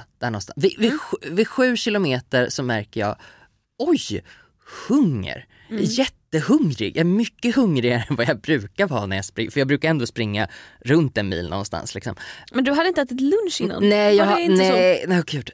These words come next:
Speaker 1: exakt. Så att
Speaker 2: Mm.
Speaker 1: jag menar, det är ju, nej men det är ju så rookie,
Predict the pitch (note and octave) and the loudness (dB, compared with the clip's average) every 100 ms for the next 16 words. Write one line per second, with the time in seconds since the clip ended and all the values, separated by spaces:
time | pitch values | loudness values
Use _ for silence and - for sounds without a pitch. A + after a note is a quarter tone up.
0 | - C3+ - G2+ F#2 - B2+ B2 B2+ B2+ | -6 -6 -4 -6 -6 -4 -4 0 0 0
1 | A2+ G#2+ C3 B2 A#2+ G2+ - C#3+ B2+ A#2+ | 0 0 0 0 0 -2 -6 -4 -4 -4
2 | A#2+ A#2 A2 A2 B2 - G#2 | -4 -6 -6 -8 -10 -8 -8